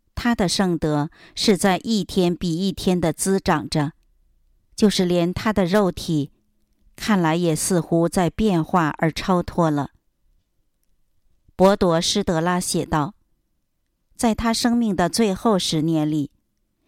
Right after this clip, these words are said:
尤其是自从一八八二年以后，鲍斯高神父是一个已经吸收了长期经验教训的人。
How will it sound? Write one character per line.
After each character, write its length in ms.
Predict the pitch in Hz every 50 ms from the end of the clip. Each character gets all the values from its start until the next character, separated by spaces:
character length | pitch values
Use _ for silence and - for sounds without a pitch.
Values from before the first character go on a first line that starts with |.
| _ _ _ _
尤 220 | - 180 190 202
其 280 | 214 - - - 180 175
是 360 | 180 - - 202 175 165 151
自 280 | - - - 226 196 165
从 360 | - - - 180 156 156 156 -
一 180 | - 220 220 220
八 240 | - - 214 208 202
八 200 | - 220 214 214
二 240 | - - 233 208
年 280 | 175 160 156 147 147 151
以 120 | 147 -
后， 340 | - 165 - - 160 143 147 - _ _ _ _ _ _ _ _ _ _ _ _ _ _ _ - _ -
鲍 160 | - 226 214
斯 160 | 190 - 220
高 180 | - 214 226 226
神 260 | - - 185 156 147
父 360 | 143 - - 165 147 143 151 - - - -
是 220 | - - - 240 233
一 180 | 190 170 175
个 360 | 180 - 202 185 165 156 - - -
已 200 | - 208 202 196
经 300 | 185 - 220 220 214 214
吸 240 | 208 - - 240 233
收 260 | 214 - - 226 220
了 200 | 214 196 165 156
长 360 | - - - - 165 160 170
期 240 | 165 - - 226 220
经 300 | 202 - - 240 226 233
验 240 | 226 233 226 190 165
教 260 | 147 - 233 220 185
训 240 | 160 - - 180 156
的 140 | 135 160 147
人。 240 | 127 143 143 -